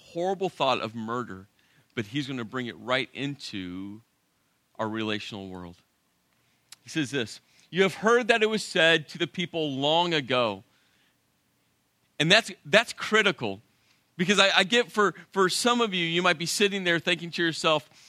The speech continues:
"Is the Bible relevant?" Maybe you've had that thought. And maybe another thought attached to, "Is the Bible relevant?" is,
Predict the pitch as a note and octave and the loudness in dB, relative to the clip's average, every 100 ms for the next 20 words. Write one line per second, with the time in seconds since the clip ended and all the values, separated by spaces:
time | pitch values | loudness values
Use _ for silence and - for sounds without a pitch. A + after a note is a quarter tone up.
0 | - - E3+ D3+ E3+ F3+ F3+ E3+ D#3 D#3+ | -12 -2 0 2 4 4 2 0 2 2
1 | C#3 G#2+ G2 _ _ D3 C#3+ D#3+ G3+ G#3 | 0 -4 -8 _ _ -2 0 0 0 -2
2 | E3+ - F3 F3 E3 C#3 - D3 A#2 _ | -4 -2 0 2 2 0 2 2 2 _
3 | _ - - D#3+ E3+ G3+ A3 G3 - F3 | _ -20 -4 0 4 2 2 0 2 2
4 | F3 F#3+ F#3 F#3+ D#3+ D3+ D3 - F#3 - | 4 2 2 2 4 2 -2 2 2 0
5 | - E3+ D#3+ D3 - D#3 E3+ F3 D3+ E3+ | -4 -4 -2 -2 2 2 2 0 2 2
6 | D#3+ B2+ C3+ C#3+ | 2 0 -2 -2